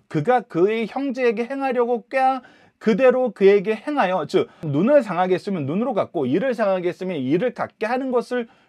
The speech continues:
통해서 그대로 그에게 행하여 너희 중에 뭐하게 하라? 악을 제하게 하라.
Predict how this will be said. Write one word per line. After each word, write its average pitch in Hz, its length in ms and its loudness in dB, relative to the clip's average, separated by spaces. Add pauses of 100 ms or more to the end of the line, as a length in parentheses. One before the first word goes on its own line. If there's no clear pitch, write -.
(140)
통해서 233 960 2 (400)
그대로 285 500 6
그에게 220 480 2
행하여 196 640 2 (180)
너희 180 380 6
중에 214 200 -2
뭐하게 196 500 6
하라? 214 300 2 (340)
악을 135 680 0
제하게 95 480 -10
하라. - 260 -16